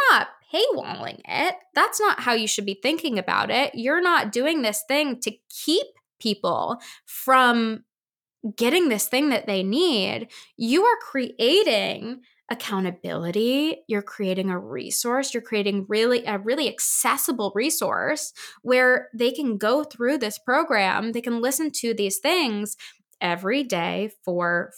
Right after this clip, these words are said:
fourteen, twenty-one, whatever she wants to do, really, whatever feels in alignment with the number of days. You can do this, and then you can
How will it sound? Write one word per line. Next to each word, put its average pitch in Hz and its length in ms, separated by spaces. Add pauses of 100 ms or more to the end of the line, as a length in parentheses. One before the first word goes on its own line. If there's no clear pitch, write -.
fourteen, 190 640
twenty-one, 180 600
whatever 240 280
she 185 160
wants 175 300
to - 100
do, - 200
really, 220 220
whatever 220 340
feels 180 340
in 175 80
alignment 156 500
with 190 140
the 180 80
number 165 320
of 143 160
days. 147 500 (280)
You 349 120
can 370 240
do 285 260
this, - 540 (380)
and 302 120
then 349 140
you 339 80
can 339 200